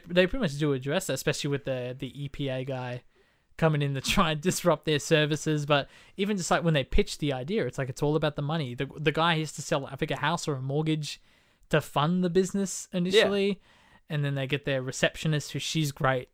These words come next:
Speaker 1: in her own Y-, you know,
Speaker 2: Mm.
Speaker 1: right, like, <laughs> it's just
Speaker 2: I've,
Speaker 1: like,
Speaker 2: I've seen this
Speaker 1: "Ghostbusters, what do you
Speaker 2: 'cause
Speaker 1: want?"
Speaker 2: you, you know that the, the fire station is a real place in New York City.
Speaker 1: Yep, yep, yep.
Speaker 2: Yeah, I got to see it. It was pretty
Speaker 1: Oh,
Speaker 2: cool.
Speaker 1: wow, that's awesome.
Speaker 2: That was pretty cool.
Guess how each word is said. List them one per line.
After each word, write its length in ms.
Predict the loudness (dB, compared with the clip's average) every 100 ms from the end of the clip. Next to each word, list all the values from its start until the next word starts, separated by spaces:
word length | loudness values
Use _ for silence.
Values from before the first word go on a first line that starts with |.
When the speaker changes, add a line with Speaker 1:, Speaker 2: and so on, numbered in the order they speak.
| _
Speaker 1:
in 120 | -6
her 220 | -6 -6
own 240 | -6 -8 -12 _ _ _ _ _ _ _
Y-, 180 | -6 -6 0
you 140 | 0
know, 120 | 0 -2
Speaker 2:
Mm. 260 | 0 0
Speaker 1:
right, 120 | 0 -2
like, 180 | -6 -6
<laughs> 540 | -4 -4 -2 -2 -2 -6
it's 100 | -4 0
just 120 | 4
Speaker 2:
I've, 200 | 4 4
Speaker 1:
like, 60 |
Speaker 2:
I've 200 | 4 4
seen 300 | 4 2 4
this 200 | 4 2 0
Speaker 1:
"Ghostbusters, 360 | -4 -4 -4
what 120 | -2
do 60 | 0
you 120 | 0
Speaker 2:
'cause 120 | 2
Speaker 1:
want?" 200 | 2 0
Speaker 2:
you, 160 | -2 -8
you 220 | -8 -6 -2
know 240 | 0 0
that 200 | -2 -2
the, 240 | -2 -2 -4
the 120 | -12
fire 440 | -12 -2 2 2
station 440 | 2 -2 -2 -4 -8
is 160 | -8
a 80 | -8
real 200 | -8 -8
place 320 | -6 -8 -8
in 60 | -12
New 60 | -12
York 240 | -14 -16
City. 160 | -6 2
Speaker 1:
Yep, 220 | 2 2
yep, 180 | -6 -8
yep. 140 | -14 -18 _ -8
Speaker 2:
Yeah, 200 | -8 -8 -14 _
I 60 | -6
got 120 | -6
to 80 | -6
see 140 | -12 -12
it. 160 | -12
It 140 | _ _
was 100 | -10
pretty 180 | 0
Speaker 1:
Oh, 280 | 6 8 8
Speaker 2:
cool. 80 | 8
Speaker 1:
wow, 220 | 8 6
that's 160 | 4 0
awesome. 420 | -2 -2 -8 -10 -14
Speaker 2:
That 100 | -18
was 100 | -18
pretty 200 | -16 -16
cool. 260 | -14 -18 -18